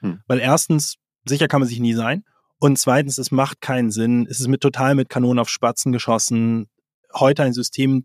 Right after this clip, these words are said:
Speaker 2: zu wählen, was die Komplexität von über, über, übermorgen potenziell löst. Einerseits weiß man nicht, was dann die Komplexität sein wird, man weiß nicht, ob man überhaupt so weit kommt und man hat zwischendrin einfach unglaublich viel Ballast,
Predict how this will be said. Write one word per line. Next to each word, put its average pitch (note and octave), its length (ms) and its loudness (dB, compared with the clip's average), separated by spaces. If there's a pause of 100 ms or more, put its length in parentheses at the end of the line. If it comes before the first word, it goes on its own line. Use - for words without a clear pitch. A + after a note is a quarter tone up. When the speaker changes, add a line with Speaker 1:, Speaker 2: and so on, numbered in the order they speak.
Speaker 2:
zu A#2 300 -2
wählen, B2 400 2
was A#2+ 160 -2
die - 100 -6
Komplexität B2+ 720 -4
von B2 160 0
über, B2 220 2
über, A#2+ 180 -2
übermorgen A#2 640 0
potenziell A2+ 640 -2
löst. G#2+ 420 -4 (460)
Einerseits C#3+ 460 2
weiß G#2+ 260 0
man D3 140 2
nicht, D3+ 120 -2
was C#3 160 0
dann C3+ 140 0
die C#3 60 -2
Komplexität B2+ 600 -6
sein A#2+ 200 -2
wird, A#2+ 100 -2
man A2 160 -2
weiß A2+ 220 0
nicht, C#3+ 100 -2
ob B2 80 -4
man B2 120 -2
überhaupt A#2 220 0
so B2 80 -4
weit A2+ 160 0
kommt A#2+ 260 -4
und B2 80 -2
man A2+ 140 -2
hat A#2+ 160 -4
zwischendrin C3 540 0
einfach A#2+ 320 -4 (160)
unglaublich C3 640 0
viel B2 480 -2 (540)
Ballast, A#2+ 520 0